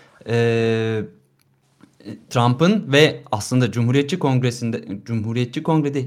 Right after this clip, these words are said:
konuşma yapan hiç kimsenin iklim değişiminden, e, ve iklim krizinden bahsetmemiş olması üzerine, e, yaşanan bir hayal kırıklığından <laughs> söz ediliyordu. Biraz sonra o ismi bulursam da söyleyeceğim ama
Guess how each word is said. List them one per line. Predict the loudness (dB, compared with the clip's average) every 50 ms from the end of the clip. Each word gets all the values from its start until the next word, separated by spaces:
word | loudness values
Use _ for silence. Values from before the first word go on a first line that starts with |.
| -8 -12 -18 -10
konuşma | -4 -4 -2 -2 -2 -2 -2
yapan | -2 -2 -2 -6 -6 -4 -6
hiç | -8 -8 -6 -2
kimsenin | 0 0 0 2 0 0 2 2
iklim | 0 0 -2 -4 -2 -2 0
değişiminden, | -2 -2 -2 -2 -2 0 2 2 2 0 -2 -4 -8 -18 -20 _ _ _ -10 -4
e, | -2
ve | -2 -2 -2 -2 -2 -2 -2
iklim | -2 -2 -4 0 2 2 2 2
krizinden | 0 -2 -2 0 0 0 0 0 2 2
bahsetmemiş | 2 0 2 -2 -4 -4 -4 -4 -4 -4 -4 -6 -6 -2
olması | 0 2 2 4 2 0 0 -2 -4
üzerine, | 0 2 2 2 2 2 0 -2 -2 -4 -10 -20 -20 -20 _ _ _ _
e, | -8 -6
yaşanan | -4 -4 -4 -4 -6 -6 -6 -6 -6 -4 -6
bir | -6 -2
hayal | 0 2 2 2 2 0 -2
kırıklığından | -4 -6 -6 -6 -6 -6 -4 -4 -4 -2 -2 -4 -6 -6 -8 -8 -10
<laughs> | -10 -10
söz | -12 -10 -8 -6 -4 -2
ediliyordu. | -4 -4 -4 -6 -6 -6 -6 -6 -4 -2 -2 -2 -2 -6 -16 -20 -20 -20 _ _ _ -12
Biraz | -8 -2 0 0 0 0
sonra | -2 -4 -2 0 0 0 -2 -4 -8 -18 _ _ _ -14 -6
o | -2 0 0
ismi | 0 -2 -4 -6 -6 -6
bulursam | -4 -6 -6 -4 -4 -2 -2 -2
da | -4
söyleyeceğim | -2 -2 -2 -2 0 -2 -2 -2 -2 0
ama | 0 0 0 0 -2